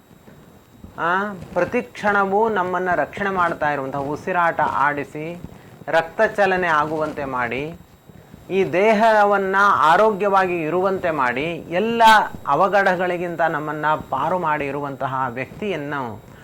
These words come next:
ನಾವು ನೆನೆಸ್ಕೊಳ್ಬೇಕು ತಾನೆ. ಯಾವಾಗ ನಾವು ಮರಿತೀವೋ ಆಗ ನಾವು ಮನುಷ್ಯತ್ವನ ಕಳೆದುಕೊಳ್ತೀವಿ. ಅದಕ್ಕೆ ನಾ ಹೇಳಿದ್ದು,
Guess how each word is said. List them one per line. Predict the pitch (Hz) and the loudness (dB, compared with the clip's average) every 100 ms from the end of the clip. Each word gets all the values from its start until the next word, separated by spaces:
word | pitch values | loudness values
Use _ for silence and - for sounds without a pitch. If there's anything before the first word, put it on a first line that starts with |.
| - - | -20 -10
ನಾವು | 139 | -6
ನೆನೆಸ್ಕೊಳ್ಬೇಕು | 131 131 170 - 185 160 156 143 | -4 -4 -6 -4 -4 -2 -4 -6
ತಾನೆ. | 123 131 123 - _ - - - | -8 -10 -10 -18 _ -20 -20 -2
ಯಾವಾಗ | 147 180 214 202 | 2 6 6 6
ನಾವು | 185 170 151 | 2 0 0
ಮರಿತೀವೋ | 143 190 196 185 170 | 0 -2 -2 0 4
ಆಗ | 156 160 | 4 2
ನಾವು | 147 139 175 | 0 -2 -2
ಮನುಷ್ಯತ್ವನ | 151 180 190 220 208 214 214 220 | -4 -4 -2 -4 -2 -2 0 0
ಕಳೆದುಕೊಳ್ತೀವಿ. | 208 185 185 175 156 156 143 | 0 0 0 -2 -2 -2 -2
ಅದಕ್ಕೆ | 139 170 196 | -4 -4 -2
ನಾ | 170 | -2
ಹೇಳಿದ್ದು, | 147 139 131 151 143 123 | -2 -6 -6 -6 -6 -8